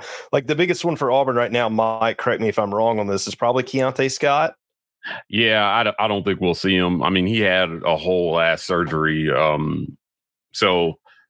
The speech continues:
Speaker 2: um,
Speaker 1: Yeah, and I
Speaker 2: right
Speaker 1: guess
Speaker 2: now
Speaker 1: Damari Alston too
Speaker 2: Yeah,
Speaker 1: would be the
Speaker 2: Damari,
Speaker 1: two that are
Speaker 2: unlikely that
Speaker 1: probably
Speaker 2: we see him either. Right, yeah. So,
Speaker 1: But those are probably
Speaker 2: um,
Speaker 1: the two top players that folks are waiting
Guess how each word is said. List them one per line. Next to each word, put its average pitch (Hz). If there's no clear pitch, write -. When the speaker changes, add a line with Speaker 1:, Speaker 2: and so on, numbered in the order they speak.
Speaker 2:
um, 80
Speaker 1:
Yeah, 131
and 143
I 147
Speaker 2:
right 147
Speaker 1:
guess 160
Speaker 2:
now 95
Speaker 1:
Damari 135
Alston 110
too 95
Speaker 2:
Yeah, 110
Speaker 1:
would 85
be 92
the 107
Speaker 2:
Damari, 110
Speaker 1:
two -
that -
are 104
Speaker 2:
unlikely 98
that 95
Speaker 1:
probably 95
Speaker 2:
we 92
see 98
him 87
either. 82
Right, 87
yeah. 80
So, 82
Speaker 1:
But 151
those 202
are 196
probably 180
Speaker 2:
um, 139
Speaker 1:
the 127
two 151
top 139
players 135
that -
folks 120
are 107
waiting 104